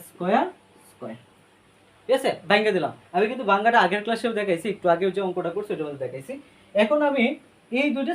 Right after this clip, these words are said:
স্কয়ার কাজে লাগে একটা সূত্র লিখবো, তাহলে কি হবে? a square plus one by a square whole square। হ্যাঁ, এই যে, এই যে a আর এটা b ধরছি, a square plus one by square whole square। এনে প্লা-, এনে প্লাস থাকলে এনে কি হবে? মাইনাস। যেহেতু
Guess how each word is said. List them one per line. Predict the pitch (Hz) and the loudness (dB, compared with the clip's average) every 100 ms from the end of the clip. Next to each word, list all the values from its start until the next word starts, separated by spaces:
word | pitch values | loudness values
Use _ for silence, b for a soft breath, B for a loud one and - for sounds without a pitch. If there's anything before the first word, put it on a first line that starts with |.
| 349 | -2
স্কয়ার | 277 262 | 0 2
কাজে | 254 240 226 | 4 2 2
লাগে | 202 | 0
একটা | 196 196 | -4 -8
সূত্র | 220 233 214 | -8 -6 -6
লিখবো, | 175 160 | -6 -6
তাহলে | 202 214 | -4 -2
কি | 226 | 0
হবে? | 226 311 - - - - - - 185 | 2 -2 -4 -20 -20 -20 -20 -4 -2
a | 196 | -2
square | - 196 196 | 0 2 2
plus | 220 226 254 - - _ - _ _ _ - 170 | 4 4 4 0 -16 _ -20 _ _ _ -10 -4
one | 190 196 | -2 0
by | 214 208 | 0 0
a | - | -4
square | - 156 170 277 - _ _ _ _ - | -6 0 0 -2 -6 _ _ _ _ -2
whole | 214 214 | 0 0
square। | - - - - _ _ - | -8 -10 -10 -18 _ _ -8
হ্যাঁ, | 214 170 | -2 -2
এই | |
যে, | 202 220 | -2 0
এই | 208 | 0
যে | 220 208 196 | 0 2 4
a | 208 220 | 4 2
আর | 190 | -2
এটা | 185 190 | -2 -4
b | 202 | -4
ধরছি, | 165 156 247 339 _ _ _ - 180 | -4 -4 -8 -10 _ _ _ -6 -6
a | 180 | -4
square | - 190 | -2 0
plus | 214 214 | 0 -4
one | 180 180 | -2 -2
by | 180 | -4
square | - 220 214 | -2 -4 -2
whole | 170 170 | -6 -4
square। | 165 160 | -6 -4
এনে | 202 208 | -4 -6
প্লা-, | 196 - - - 185 | -8 -10 -20 -10 -2
এনে | 214 226 | 0 2
প্লাস | 208 208 | 0 0
থাকলে | 233 233 | -2 0
এনে | 240 | 0
কি | 262 | 0
হবে? | 247 147 135 160 | 0 0 -2 0
মাইনাস। | 170 156 247 - _ _ | 0 0 -4 -6 _ _
যেহেতু | 180 214 | -6 -6